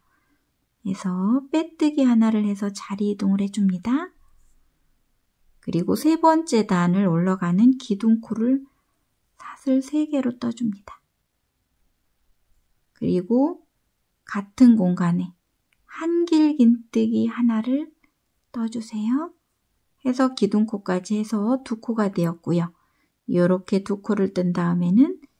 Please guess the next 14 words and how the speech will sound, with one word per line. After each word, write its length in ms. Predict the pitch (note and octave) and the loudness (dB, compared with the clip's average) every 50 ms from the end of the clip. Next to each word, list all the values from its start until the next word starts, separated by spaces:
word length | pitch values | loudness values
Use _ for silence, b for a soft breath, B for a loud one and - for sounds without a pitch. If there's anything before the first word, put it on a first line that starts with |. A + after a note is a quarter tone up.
| _ _ _ _ _ - - | _ _ _ _ _ -6 0
옆으로 480 | F3 E3+ F3 F3 _ - C4+ C4 B3+ | 0 0 0 0 _ 0 2 2 4
가는 280 | A#3+ G#3+ F3+ F3 E3+ F3 | 4 4 2 2 2 0
사슬 420 | F3+ - E3 F3 - G3+ - - | 0 -2 -6 -6 -4 -6 -6 -6
두 280 | - - - A#3 A#3+ B3 | -8 -10 -8 -6 -6 -2
개 240 | B3 B3 A#3+ A#3 A#3 | -2 -2 -2 -2 -4
떠주세요. 500 | - - - - - - - - G3 F#3+ - - _ _ _ _ _ _ _ _ _ _ _ _ _ _ _ _ _ _ _ _ _ _ _ _ _ | -8 -12 -12 -12 -16 -20 -18 -16 -16 -16 -18 -20 _ _ _ _ _ _ _ _ _ _ _ _ _ _ _ _ _ _ _ _ _ _ _ _ _
그리고 380 | - A#3+ A#3 A#3 A#3 A#3+ A#3 | -6 -2 0 0 0 0 -2
같은 460 | A#3 A3+ F#3 F3 - - - A3+ G#3+ | -2 -2 -4 -4 -4 0 4 4 4
공간에 640 | G3+ F3+ F3 F3 F3 F3+ F3 F#3 A3+ C4+ D#4+ E4+ - _ _ _ _ _ _ _ _ _ _ _ _ | 4 4 0 0 0 0 2 4 4 4 4 2 -8 _ _ _ _ _ _ _ _ _ _ _ _
한길긴뜨기 1400 | _ - - D4+ D#4 E4 E4 D#4+ D#4+ D#4 D#4 C#4+ D4 B3 G3 G3 - - - F#3+ F#3 F#3 - B3 C4+ D4+ D4 D4+ | _ -14 -6 -2 0 0 0 2 4 4 4 4 4 2 0 0 0 -2 -2 -2 -2 -2 0 0 0 -2 -2 -6
두 260 | - - A3 G#3+ A3 _ | -10 -8 -8 -8 -8 _
코를 360 | _ - - A#3+ A#3+ A3+ A3 | _ -10 -8 -6 -6 -6 -6
떠줍니다. 640 | A3+ - - - - - G3+ G3 F#3+ - - - - _ _ _ _ _ _ _ _ _ _ _ _ _ _ _ _ _ _ _ _ _ _ _ _ _ _ _ _ _ _ _ _ _ _ _ _ _ _ _ _ _ | -6 -8 -8 -8 -8 -6 -6 -6 -6 -8 -16 -20 -20 _ _ _ _ _ _ _ _ _ _ _ _ _ _ _ _ _ _ _ _ _ _ _ _ _ _ _ _ _ _ _ _ _ _ _ _ _ _ _ _ _
하나, 840 | _ A#3+ A3+ G#3 G3+ G#3 G#3 G#3 G#3 G#3 G#3+ A3 A#3+ C4+ D#4 - | _ -6 -4 -4 -2 -2 -4 -4 -4 -2 0 2 4 2 2 2